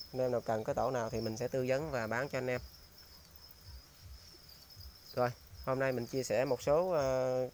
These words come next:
cái, ờ, tổ trứng cà cuống nha. Anh em nào có cần thì cứ liên hệ, ờ, tới mình. Số điện thoại mình có ghi lưu, ghi ở dưới á.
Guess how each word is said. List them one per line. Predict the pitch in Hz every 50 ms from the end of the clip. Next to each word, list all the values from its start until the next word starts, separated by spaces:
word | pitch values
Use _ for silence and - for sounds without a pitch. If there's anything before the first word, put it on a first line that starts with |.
| - -
cái, | 147 156 160 160
ờ, | 151 139 131 131 131 127 127 - - - - - - - - - - - - - - - -
tổ | - 120
trứng | 135 156 165
cà | 156 123
cuống | - 143 151 170
nha. | 160 143 135 131 -
Anh | - 131
em | 131 127 127
nào | 120
có | 123 139 143
cần | - 120 113 117
thì | 117
cứ | 113 - 151
liên | 151 139 131 127
hệ, | 120 104 113 117 120 123 123 123 123 123
ờ, | 127
tới | 147 147
mình. | 135 113 104 - - - -
Số | - - 143
điện | 139 135 127
thoại | 117 160 101 92
mình | 123 113 104
có | - 143
ghi | 139 139 135
lưu, | 127 127 127 120
ghi | 120 127 127 127 131
ở |
dưới | 135 151 165 185
á. | 180